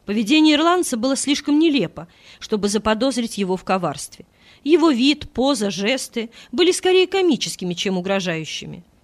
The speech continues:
«Молчание — знак согласия. Благодарю вас», — сказал Филим, больше не опасаясь получить пулю в спину. Он перебежал лужайку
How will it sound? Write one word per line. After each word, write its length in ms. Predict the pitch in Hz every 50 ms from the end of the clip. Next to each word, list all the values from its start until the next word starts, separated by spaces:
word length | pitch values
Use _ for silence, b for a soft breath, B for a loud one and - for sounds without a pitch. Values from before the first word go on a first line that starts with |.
| _ _ _ _ _ _ _ _ _ _ _
«Молчание — 600 | - 220 262 247 247 - - 320 330 302 294 294 240
знак 260 | 208 254 247 247 -
согласия. 760 | - - 240 226 202 190 170 160 - - - - - 165 175 - _ _
Благодарю 580 | 247 247 285 320 285 330 254 339 349 349 370 330
вас», — 400 | 208 175 165 - - - - - -
сказал 460 | - - - 202 196 180 196 196 196
Филим, 420 | - - 190 190 247 311 311 311 B B B B B B B
больше 380 | 247 233 302 285 - - 311
не 100 | 294 285
опасаясь 640 | 285 285 294 294 277 - - 214 175 170 170 - -
получить 500 | - 196 175 175 170 - - 175 - -
пулю 260 | - 185 185 175 185
в 60 | -
спину. 440 | - - - - 147 135 - 165 170 b b b b b b b b b b b b b
Он 140 | - 440 415
перебежал 520 | - 285 220 202 208 226 185 226 214 196 190
лужайку 560 | 196 196 180 254 330 359 349 - - 320